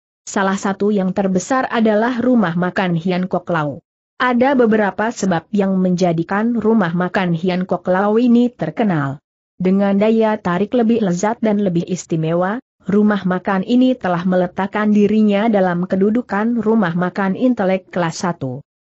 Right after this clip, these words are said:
Hanya para pembesar atau hartawan beruang yang dapat mengicipi keistimewaan dalam rumah makan tersebut.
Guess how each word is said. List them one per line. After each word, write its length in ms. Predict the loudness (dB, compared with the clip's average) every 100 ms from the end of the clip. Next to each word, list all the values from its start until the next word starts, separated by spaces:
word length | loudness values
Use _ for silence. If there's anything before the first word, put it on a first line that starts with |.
| -8
Hanya 400 | 0 2 2 0
para 320 | -2 -2 0
pembesar 480 | 0 0 0 -2 -2
atau 320 | -4 -6 -2 -2
hartawan 720 | -2 -2 -4 -2 0 2 2
beruang 400 | 2 2 2 2
yang 240 | 2 2
dapat 320 | 0 -2 -4 -2
mengicipi 720 | 0 2 2 0 -4 -2 -6
keistimewaan 960 | -2 -2 -2 -2 0 2 2 0 0 0
dalam 240 | 2 0 0
rumah 240 | -2 -2 -2
makan 480 | -4 -4 -4 -4
tersebut. 560 | -2 -4 -4 -4 -4 -8